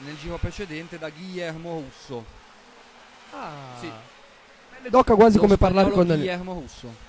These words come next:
Speaker 2: Bene.
Speaker 1: Eh, beh, già.
Speaker 2: Se è spagnolo, è russo.
Speaker 1: F A Kart, Fernando Alonso.
Speaker 2: Però è
Speaker 1: Guillermo
Speaker 2: russo.
Speaker 1: Russo.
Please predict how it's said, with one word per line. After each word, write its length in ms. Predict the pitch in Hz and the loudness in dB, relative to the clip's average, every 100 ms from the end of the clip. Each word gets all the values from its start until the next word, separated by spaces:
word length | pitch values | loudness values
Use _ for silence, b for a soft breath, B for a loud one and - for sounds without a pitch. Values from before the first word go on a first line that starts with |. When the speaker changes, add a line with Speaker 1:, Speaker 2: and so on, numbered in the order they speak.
| - - | -20 -10
Speaker 2:
Bene. 280 | 208 143 127 - - | -6 -4 -6 -12 -18
Speaker 1:
Eh, 60 | 135 | -20
beh, 180 | - 131 | -20 -18
già. 60 | 131 | -8
Speaker 2:
Se 100 | 175 | -4
è 40 | |
spagnolo, 520 | 170 185 185 180 175 175 | -2 -2 0 0 0 -2
è 20 | |
russo. 320 | 175 180 - | -2 -4 -2
Speaker 1:
F 40 | |
A 100 | 165 | -4
Kart, 500 | 165 160 143 143 151 139 | -6 -10 -10 -12 -14 -14
Fernando 360 | 135 135 139 | -14 -12 -12
Alonso. 420 | 135 131 120 - 131 | -12 -12 -16 -18 -20
Speaker 2:
Però 100 | 127 | -20
è 560 | _ _ _ _ - 135 | _ _ _ _ -20 -14
Speaker 1:
Guillermo 320 | 156 143 175 151 | -8 -6 -4 -2
Speaker 2:
russo. 160 | 135 156 | -4 -6
Speaker 1:
Russo. 440 | 143 - 110 - | -12 -14 -18 -20